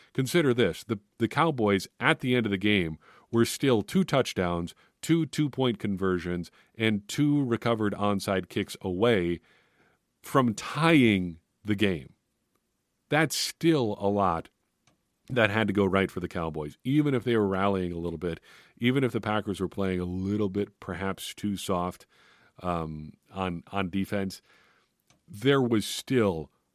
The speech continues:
a lot of work to be done for the Cowboys to even tie that game. Put a pin in that idea. We will come back to it here in a second. What does this all mean? You want to talk about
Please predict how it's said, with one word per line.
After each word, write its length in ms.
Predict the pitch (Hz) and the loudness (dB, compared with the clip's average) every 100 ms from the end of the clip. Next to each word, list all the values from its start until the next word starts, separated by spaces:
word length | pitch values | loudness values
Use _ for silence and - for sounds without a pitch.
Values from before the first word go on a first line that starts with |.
| _ - | _ -4
a 60 | 107 | 2
lot 640 | 98 95 92 95 98 98 | 4 4 2 4 4 2
of 180 | 101 85 | -4 -6
work 280 | 87 87 - | -2 -2 -2
to 80 | 90 | -4
be 140 | 87 | -4
done 300 | 82 78 76 | -2 -4 -6
for 120 | - | -8
the 100 | 85 | -10
Cowboys 540 | 85 85 82 85 80 - | -4 -4 -2 -2 -4 -6
to 140 | 95 - | -12 -8
even 480 | 95 90 87 82 82 _ _ | -6 -4 -4 -8 -14 _ _
tie 640 | - 104 101 82 78 73 - _ _ | -8 -2 0 0 -4 -10 -16 _ _
that 200 | 87 80 | -10 -10
game. 340 | - 85 65 64 - | -8 -8 -10 -16 -8
Put 120 | 101 | -6
a 40 | |
pin 160 | 95 101 | -4 -4
in 100 | 85 | -4
that 160 | 80 | -6
idea. 340 | 73 71 71 69 - - - _ | -10 -10 -12 -12 -18 -20 -20 _
We 160 | 101 95 | -2 0
will 120 | 92 | 0
come 180 | 92 80 | -4 -6
back 240 | 78 76 | -6 -8
to 120 | 80 | -12
it 100 | 73 | -12
here 160 | 76 76 | -10 -12
in 60 | |
a 60 | 73 | -10
second. 380 | - 87 - _ _ - - - - | -8 -8 -10 _ _ -20 -20 -14 4
What 200 | 147 - | 4 6
does 220 | 135 98 | 0 2
this 240 | 113 101 - | 2 2 -2
all 300 | 104 98 95 | 2 2 2
mean? 380 | 92 87 71 64 | 0 -4 -6 -10
You 100 | 92 | -6
want 180 | 104 104 | -2 -2
to 80 | 110 | 0
talk 120 | 104 | 0
about 320 | 101 95 90 | 2 2 0